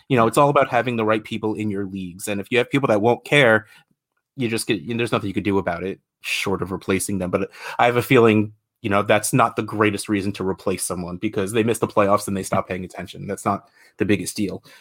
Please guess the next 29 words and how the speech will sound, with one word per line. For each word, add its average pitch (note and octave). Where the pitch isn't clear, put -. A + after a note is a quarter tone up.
Uh, G#2+
but B2
otherwise, F3
it F3
really F#3
is, D3+
you A3+
know, A2+
the D3
best E3
you E3+
can D#3
do A2+
i-, C3
i-, A2
is C3+
all D3
I C#3
could C#3
think A#2+
of, G2+
at G2
least, -
because A2+
they're D3
still F3
playing C#3
against G#2+
people. G#2